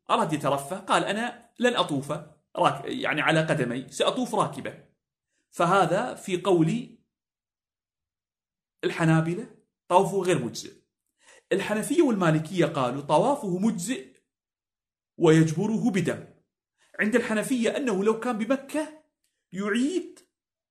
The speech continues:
الطواف هذا، قالوا: "لأنه خالف صفة الطواف والسعي المعروفة دون عذر".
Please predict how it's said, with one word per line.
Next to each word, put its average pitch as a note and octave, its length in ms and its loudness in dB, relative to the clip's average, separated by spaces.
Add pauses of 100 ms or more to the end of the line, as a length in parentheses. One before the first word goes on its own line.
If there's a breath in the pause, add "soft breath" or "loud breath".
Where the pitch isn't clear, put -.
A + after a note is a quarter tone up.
(300)
الطواف F#3+ 480 2
هذا، - 340 -10 (720)
قالوا: F#3 440 2 (420)
"لأنه D#3 580 0
خالف E3+ 600 -2
صفة D#3 440 -6
الطواف D3+ 480 -2
والسعي D3+ 340 -4
المعروفة D3 480 -2
دون D#3+ 180 2
عذر". A#2+ 460 -6